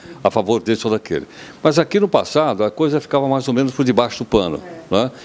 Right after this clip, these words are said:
Speaker 1: Então você fazia co-, de conta que era neutro, quando na verdade estava ajudando A, B ou C,
Speaker 2: Sim.
Speaker 1: não é? E o público não ficava sabendo. Então eu acho que não tem problema nenhum de você ser filiado a partido, desde que o público saiba a que partido você está afiliado.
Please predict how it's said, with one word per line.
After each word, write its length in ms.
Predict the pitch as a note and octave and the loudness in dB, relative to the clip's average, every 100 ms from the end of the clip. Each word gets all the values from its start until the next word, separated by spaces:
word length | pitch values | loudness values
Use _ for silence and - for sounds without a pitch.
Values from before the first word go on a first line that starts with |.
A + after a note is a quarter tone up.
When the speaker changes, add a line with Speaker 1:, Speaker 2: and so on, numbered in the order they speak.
| - - | -16 -2
Speaker 1:
Então 140 | C#3+ | 0
você 240 | C#3 B2+ C#3+ | 2 0 0
fazia 400 | A#2+ G2+ E3+ E3+ | 0 2 2 0
co-, 240 | C#3 C3 | 0 0
de 100 | A#2 | 0
conta 380 | - A#2 B2 A#2 | 2 2 2 -2
que 140 | G#2+ | 2
era 220 | G#2+ G2 | 2 2
neutro, 520 | G2+ A2 A#2+ C3+ D#3 D#3+ | 2 2 2 0 -2 0
quando 200 | B2 G#2 | 0 0
na 80 | |
verdade 300 | G2 F2+ F#2+ | -2 -2 -2
estava 200 | F2 F#2 | -2 -4
ajudando 580 | E2+ E2+ F#2 F2 E2 D2+ | -4 -2 -2 -2 -6 -4
A, 320 | F2 F#2+ A2 F2+ | 0 0 0 -2
B 280 | C#2 F#2+ | -2 -2
ou 100 | F2+ | -2
C, 320 | F2 A2+ C3+ D#3+ | -2 0 0 -2
Speaker 2:
Sim. 200 | - - - - | -14 -20 -10 -2
Speaker 1:
não 160 | G2 | 0
é? 60 | C#3 - - - - - | -2 -8 -20 -20 -12 2
E 80 | D#3+ | 2
o 40 | |
público 380 | D#3+ E3+ E3+ E3+ | 4 2 2 2
não 100 | E3 | 0
ficava 240 | - D#3 | 0 -2
sabendo. 380 | C3+ C#3 F#2+ D#2+ - - - - | 0 -2 -2 -4 -10 -20 -20 0
Então 160 | C3+ | 4
eu 60 | D#3+ | 4
acho 160 | D3+ - | 2 0
que 60 | |
não 100 | D#3+ | 2
tem 140 | C3+ C#3 | 2 0
problema 280 | C3 C3+ | 2 2
nenhum 240 | C3+ A#2 C3 | 2 2 2
de 80 | G2 | 0
você 280 | F#2 - A2 | -2 0 0
ser 180 | - | 0
filiado 460 | F#2 D3 A2+ A2+ A#2 | 0 2 4 4 2
a 60 | A2 | 0
partido, 340 | A2 - G2+ | -2 -2 -4
desde 400 | F#2 D#3+ D3+ D#3 | 2 2 4 0
que 300 | - C#3 D#3 - - - | 2 2 0 -6 -6 0
o 100 | C3 | 0
público 540 | - C#3+ C#3+ D3 D3+ | 4 4 6 2 0
saiba 640 | C#3 - A#2+ B2 B2 C3+ - - - | -2 2 4 2 0 -4 -6 -20 -8
a 100 | - | -4
que 140 | - F3+ | -4 -4
partido 600 | - C3+ - C#3+ D3 D3 - - | -4 -4 0 0 0 -4 -8 0
você 340 | A#2 - B2 | 0 4 2
está 240 | B2 - G#2+ | 2 -2 -2
afiliado. 380 | A#2 F2+ B1+ | -2 -4 -4